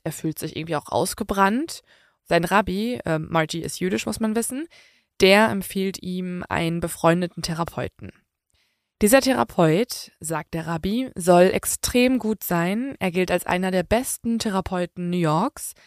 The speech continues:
Er war Jahrgangsbester seines Medizinstudiums. Er doziert nebenbei auch an der Universität in New York und hat außerdem ähnlich wohlhabende und erfolgreiche PatientInnen wie Marty.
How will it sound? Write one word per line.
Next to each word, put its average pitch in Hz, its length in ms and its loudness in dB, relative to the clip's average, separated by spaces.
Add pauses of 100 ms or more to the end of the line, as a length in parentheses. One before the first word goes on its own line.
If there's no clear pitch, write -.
(240)
Er 165 160 0
war 165 80 8
Jahrgangsbester 190 840 4
seines 175 240 -6
Medizinstudiums. 175 1160 -4 (380)
Er 165 120 2
doziert 220 680 0
nebenbei 185 560 0
auch 180 160 0
an 175 140 2
der - 80 -4
Universität 165 640 -4
in 185 120 -2
New 170 80 0
York 175 360 -2
und 240 400 0
hat - 180 -4
außerdem 180 480 0
ähnlich 175 500 -6
wohlhabende 185 600 4
und 175 140 -4
erfolgreiche 170 580 -6
PatientInnen 170 800 -4
wie 202 80 2
Marty. - 460 -6